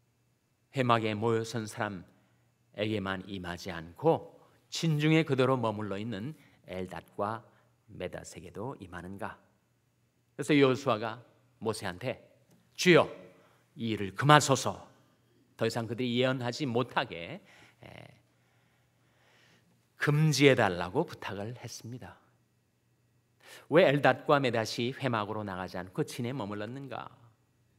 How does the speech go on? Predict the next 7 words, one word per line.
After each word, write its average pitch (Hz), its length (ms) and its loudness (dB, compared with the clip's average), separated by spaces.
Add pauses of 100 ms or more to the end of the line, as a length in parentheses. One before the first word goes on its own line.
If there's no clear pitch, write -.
(240)
성경이 143 300 -2
명시적으로 127 460 -2
나타내지 110 480 -2
않으니까 98 600 -6 (460)
추정을 127 420 -2
할 120 80 -6
뿐인데 107 640 -8